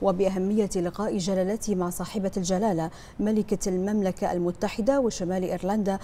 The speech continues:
على صعيد دعم وتعزيز العلاقات التاريخية بين البلدين الصديقين، تحقيقا لكل ما فيه الخير والنماء للشعبين الصديقين، معربا المجلس عن تمنياته لصاحبة الجلالة ملكة المملكة المتحدة وشمال إيرلندا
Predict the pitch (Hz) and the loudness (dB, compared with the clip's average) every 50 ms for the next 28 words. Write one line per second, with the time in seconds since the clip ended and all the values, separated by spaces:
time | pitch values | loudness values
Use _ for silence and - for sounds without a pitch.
0 | - - - - - 214 220 220 208 208 - 196 202 262 294 247 240 214 180 202 | -8 -14 -8 -2 -2 0 0 0 -2 -2 -4 -4 -2 0 0 0 0 0 0 0
1 | 214 220 220 220 208 196 180 185 196 175 180 180 220 208 208 190 185 165 175 175 | -2 0 0 0 2 2 0 0 0 -2 0 0 0 0 2 0 0 0 0 -2
2 | 175 175 - 196 190 - 175 - - 185 180 185 175 - 226 214 185 185 180 175 | -2 -2 -2 -2 -2 -2 -4 0 0 2 2 2 -2 0 0 0 2 2 0 0
3 | - - - - - - 175 190 208 233 240 226 208 185 170 185 180 180 170 190 | -4 -10 -16 -16 -8 -4 0 2 4 4 4 2 2 2 2 2 2 2 2 2
4 | 190 190 185 180 - 196 175 175 180 180 - 226 254 262 254 - - - - - | 2 2 0 0 0 -4 -2 -2 -4 -2 0 2 2 2 2 -2 -6 -16 -14 -6
5 | - 262 240 - 320 330 320 - 277 262 240 226 226 - 262 254 240 226 208 202 | -4 -4 -2 2 2 2 2 4 2 4 4 2 2 2 2 2 2 2 2 0
6 | 185 - - 240 196 190 175 170 - - 208 208 202 190 180 180 180 175 175 170 | -2 -2 -4 -4 -2 -2 -2 -2 -2 -2 0 0 2 2 2 2 2 2 0 0
7 | 185 196 202 - 190 185 180 185 - - 202 175 170 165 190 190 185 175 175 - | 0 0 -2 -2 -2 -2 -2 -2 -2 -2 0 -2 0 0 -2 -2 0 0 -2 -2
8 | - 185 170 175 156 - - 147 160 - - - - - - - - - 208 196 | -2 -4 -2 -2 -4 -4 -4 -6 -6 -6 -8 -10 -16 -16 -16 -10 -4 0 0 2
9 | 190 180 170 180 202 220 254 - - 185 180 180 196 196 196 180 - - 170 170 | 2 2 2 2 2 0 0 0 0 0 2 0 0 0 -2 -4 -4 -4 -4 -4
10 | 165 165 - 180 175 175 180 180 190 202 202 202 - 185 175 175 - - 170 - | -2 -2 -2 0 0 2 2 2 2 0 0 -2 -2 -2 -2 -2 -2 -4 -4 -2
11 | 208 196 190 185 - 190 170 - 180 185 214 196 170 175 175 175 - - - - | -2 -2 -2 -2 -2 -2 0 2 2 4 4 2 2 2 0 -2 -6 -14 -14 -8
12 | - 208 214 220 220 - 208 180 - - 185 175 185 196 214 196 185 - - 185 | -2 0 0 2 2 2 0 0 0 2 2 2 2 2 0 0 -2 0 0 0
13 | 180 170 170 170 - 196 190 - 214 190 214 254 262 240 208 - - 165 175 180 | 2 2 0 0 -2 -4 -2 0 0 0 2 2 2 0 0 0 0 0 2 2
14 | 180 175 175 - 180 175 175 202 208 196 185 185 185 | 2 2 2 0 0 0 0 0 2 2 2 0 0